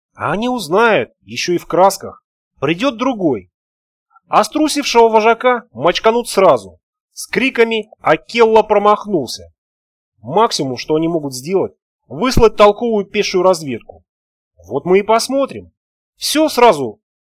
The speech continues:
ясно и станет. Вука загоним на дерево с биноклем и рацией. Заранее, километров за пять. Все прикинем,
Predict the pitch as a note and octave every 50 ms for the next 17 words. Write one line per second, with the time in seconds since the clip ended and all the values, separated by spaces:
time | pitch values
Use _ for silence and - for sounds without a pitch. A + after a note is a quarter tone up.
0 | _ _ _ _ _ _ G#2 A2+ G3+ A#3 A#3+ - D#3 D#3 F#3 A3 G#3+ - - D#3
1 | C3 A#2+ A2+ G2+ F#2+ _ _ _ _ _ _ _ _ _ _ _ _ _ _ _
2 | _ _ _ _ _ _ G#2+ B2 F#3+ C4+ D4 A#3 E3+ A2 F2+ - _ - G2 C3+
3 | E3 F#3 A3 C4 C4+ C4 B3+ B3 B3 B3 G#3 F#3 G3 G3 F3 E3 D3+ D3 B2+ C#3+
4 | F3+ F#3 F3+ D#3+ D3 - D3 C#3+ D3 D#3 C#3+ C#3 B2+ A#2 - - G#2+ F#2 F2+ _
5 | _ _ _ _ _ _ _ _ _ - G2+ G#2 D3 G3+ A#3 C4+ C#4 C4 G#3+ C#3
6 | G#2+ F#2 _ _ _ - F3 G3+ G#3+ A3 G3+ F3 E3 C#3 A#2+ C3 F3 F#3+ F#3 -
7 | C3+ F#2+ - - _ _ _ _ _ _ _ _ _ - - C4 D4 D4 D4 C#4+
8 | B3+ - - G3 G#3 G3+ F#3 E3 C3+ B2 _